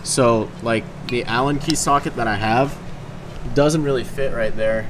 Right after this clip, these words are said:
So I don't know how we're gonna torque this. Maybe there's, like, a deep or something like that. Maybe we need to use a swivel, but it's a pain in the butt. So I'll update you guys as we go.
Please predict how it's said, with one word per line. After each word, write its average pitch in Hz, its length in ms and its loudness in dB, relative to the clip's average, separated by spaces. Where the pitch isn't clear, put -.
So - 200 -4
I 123 60 2
don't 143 100 -2
know 156 80 2
how 127 200 0
we're 131 100 4
gonna 117 160 0
torque 123 260 0
this. 147 280 -2
Maybe 127 180 0
there's, 131 200 0
like, 120 120 -2
a 117 60 -4
deep 131 360 -4
or 139 60 -4
something 143 300 -4
like 135 160 -2
that. 139 280 0
Maybe 117 220 0
we 123 100 2
need 120 120 0
to 120 40 0
use 117 200 0
a - 40 -4
swivel, 131 400 0
but 110 100 -4
it's 104 120 -6
a - 40 -10
pain 127 180 -2
in 117 80 -2
the 107 60 -2
butt. 101 440 -2
So 98 480 -2
I'll 135 180 2
update 160 240 2
you 143 100 2
guys 135 340 6
as 117 260 2
we 117 100 2
go. 117 360 6